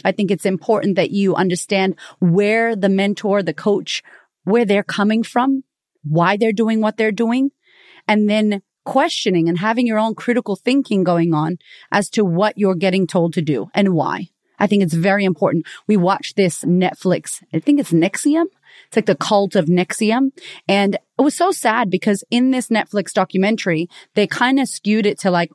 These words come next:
all personal development, all groups are cults,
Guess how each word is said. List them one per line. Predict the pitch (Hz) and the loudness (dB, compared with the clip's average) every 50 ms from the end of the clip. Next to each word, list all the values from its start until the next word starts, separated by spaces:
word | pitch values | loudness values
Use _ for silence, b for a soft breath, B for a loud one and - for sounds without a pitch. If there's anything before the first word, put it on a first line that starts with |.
| _ - | _ 0
all | 196 202 202 202 190 | 0 2 2 0 0
personal | - - 208 202 - - 214 196 190 185 | -2 0 0 0 0 0 0 0 0 0
development, | 180 180 175 175 180 170 151 156 180 175 175 175 - b b b b b | 0 0 0 0 0 0 0 0 0 0 0 -2 -6 b b b b b
all | - 202 202 214 214 | 0 2 2 2 2
groups | 190 160 190 190 190 190 170 - - - - | 0 0 0 2 2 0 -2 -4 -8 -6 -2
are | 165 170 170 170 165 160 160 156 | 0 0 2 2 0 0 -2 -4
cults, | - - - 190 175 180 - - - - - | -4 -2 0 0 0 0 -2 -6 -12 -18 -18